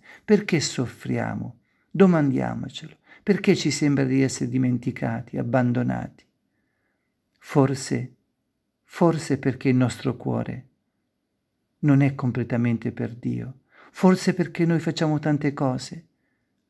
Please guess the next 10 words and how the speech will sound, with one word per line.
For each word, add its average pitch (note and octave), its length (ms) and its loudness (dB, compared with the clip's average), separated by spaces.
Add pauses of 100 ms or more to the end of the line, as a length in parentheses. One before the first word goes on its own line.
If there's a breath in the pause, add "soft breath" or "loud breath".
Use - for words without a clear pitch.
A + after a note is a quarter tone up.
(540)
ma C3 340 4
le C3+ 140 -2
facciamo B2 840 0
anche C3+ 320 -2
per A#2+ 280 -6
noi. A2+ 340 -8 (1000)
Allora C#3+ 340 4
Gesù B2+ 360 -2
ci - 200 -2
dice, B2 520 -6